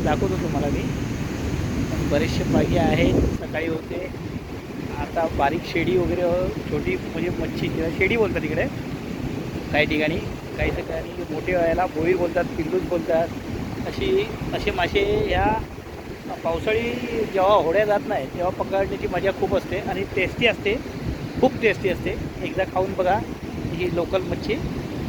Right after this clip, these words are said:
बोईर मासा. चला तर मग आपण जाऊया बोईर मासा पकडायला, पकडायला म्हणजे परत एकदा त्यांच्याबरोबर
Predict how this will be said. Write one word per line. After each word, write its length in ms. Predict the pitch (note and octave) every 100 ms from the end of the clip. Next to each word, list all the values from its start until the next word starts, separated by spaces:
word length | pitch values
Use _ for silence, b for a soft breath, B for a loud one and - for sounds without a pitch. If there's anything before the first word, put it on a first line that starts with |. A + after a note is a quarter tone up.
| - - D3
बोईर 220 | E3+ E3+
मासा. 280 | E3+ G3 C4 - - - - - -
चला 160 | F#3 F3+
तर 80 | F#3+
मग 220 | G3+ A3
आपण 200 | F#3 F#3
जाऊया 240 | E3 G3 - - D#3+
बोईर 180 | F3 F3
मासा 180 | E3 E3+ D#3+
पकडायला, 320 | D#3 D#3+ A3 F#3+ - - - - - - -
पकडायला 300 | - F3 F#3+
म्हणजे 360 | F#3+ F#3+ G3 C#4 -
परत 220 | G3 G#3
एकदा 220 | G3+ G3 C4+ - - -
त्यांच्याबरोबर 640 | F#3+ E3 F#3 E3 D3+ F#3+